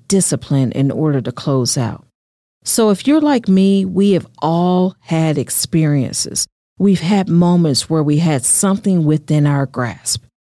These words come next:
And maybe we let our guard down, or we worked so hard throughout the entire process, we overcame obstacles, and we got to the final step,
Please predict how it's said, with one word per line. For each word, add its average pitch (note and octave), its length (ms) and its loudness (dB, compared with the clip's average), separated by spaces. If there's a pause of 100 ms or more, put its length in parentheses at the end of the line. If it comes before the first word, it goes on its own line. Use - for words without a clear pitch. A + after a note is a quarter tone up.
(180)
And F3 200 4
maybe G#3+ 360 2
we G3 120 0
let D#3+ 280 2
our D#3+ 160 0
guard D3+ 440 -2
down, C3 460 -2
or G3+ 480 0
we D3+ 100 0
worked D#3+ 360 -2
so G3 340 0
hard B3 560 -4 (400)
throughout E3+ 320 0
the D3 200 0
entire D#3+ 560 -2
process, F#3 920 -4 (320)
we D3+ 220 2
overcame G3+ 760 0
obstacles, - 840 -6 (260)
and D#3+ 180 0
we D#3+ 140 2
got F3+ 380 -2
to - 160 -2
the D3 100 0
final F3+ 460 0
step, - 440 -4